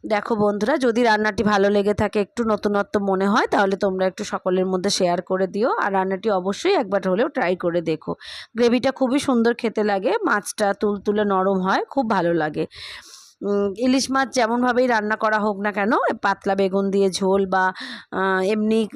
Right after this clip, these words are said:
কাঁচা লঙ্কা চিড়ে নুন হলুদ দিয়ে করলেও ভালো হয়, কিন্তু এটা একটু রাজকীয় রান্না, একটু স্বাদটা অন্যরকম হবেই।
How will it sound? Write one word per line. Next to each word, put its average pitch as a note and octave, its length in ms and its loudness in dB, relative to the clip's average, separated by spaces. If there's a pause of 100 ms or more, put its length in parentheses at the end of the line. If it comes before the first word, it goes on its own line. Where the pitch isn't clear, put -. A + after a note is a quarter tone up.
(120)
কাঁচা G3+ 260 0
লঙ্কা G3+ 320 0
চিড়ে G#3 440 2
নুন G3+ 260 0
হলুদ G3+ 240 0
দিয়ে G#3 180 0
করলেও G#3+ 380 2
ভালো F#3+ 300 2
হয়, C#4+ 180 0
কিন্তু A#3 320 -2
এটা G3 240 2
একটু G3 380 -2
রাজকীয় F#3+ 540 0
রান্না, F3+ 360 0
একটু C#4 320 -2
স্বাদটা F#3 400 -2
অন্যরকম F3+ 520 0
হবেই। F3 360 -6